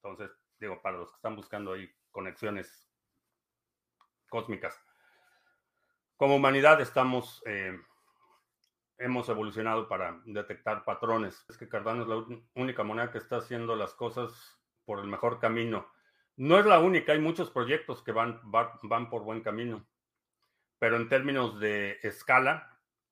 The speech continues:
eh, creo que Cardano es de las que lo está haciendo a mayor escala. ¿Crees que el gobierno de Estados Unidos no puede impedir que la fed destruya la economía con sus aumentos de intereses?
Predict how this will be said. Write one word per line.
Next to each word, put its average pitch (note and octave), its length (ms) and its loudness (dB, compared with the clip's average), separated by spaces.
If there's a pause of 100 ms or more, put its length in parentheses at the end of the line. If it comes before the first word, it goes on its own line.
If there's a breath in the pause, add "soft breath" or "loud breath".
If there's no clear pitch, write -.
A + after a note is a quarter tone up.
(280)
eh, F#2+ 400 -10
creo A#2+ 340 4
que G#2+ 100 -14
Cardano A2+ 440 0
es G2+ 80 -10
de G2 140 -6
las F#2+ 260 -8
que F#2+ 380 -14
lo F#2 120 -12
está - 160 -8
haciendo G2+ 300 -8
a F#2+ 40 -6
mayor F#2+ 280 -8
escala. A2+ 440 -6
¿Crees G#2+ 200 -14
que - 80 -12
el A2 80 -8
gobierno A2 340 -4
de A2 60 -4
Estados A#2 260 -6
Unidos A2+ 240 -8
no A2+ 180 -8
puede A2 200 -6
impedir G#2+ 500 -10
que A2 100 -10
la F#2 460 -8
fed A2 140 -8
destruya A2+ 580 -6
la G2+ 80 -8
economía G2+ 400 -10
con G#2+ 160 -12
sus G2 160 -16
aumentos G#2 560 -8
de F2+ 540 -12
intereses? A#2+ 760 -4